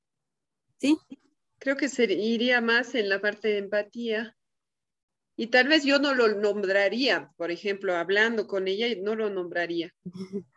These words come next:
Speaker 2: Pero me pregunto si hay algo como seguridad en el sentido de que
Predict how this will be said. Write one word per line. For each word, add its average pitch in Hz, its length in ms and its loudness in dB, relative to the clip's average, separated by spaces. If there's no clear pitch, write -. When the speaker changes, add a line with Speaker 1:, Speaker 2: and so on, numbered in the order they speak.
Speaker 2:
Pero 214 180 4
me 233 160 4
pregunto 254 520 0
si 254 180 -4
hay 226 160 4
algo 262 440 0
como 220 300 -4
seguridad 208 1000 0
en 202 140 -4
el 196 120 -4
sentido 214 580 0
de 185 180 -2
que 196 360 -4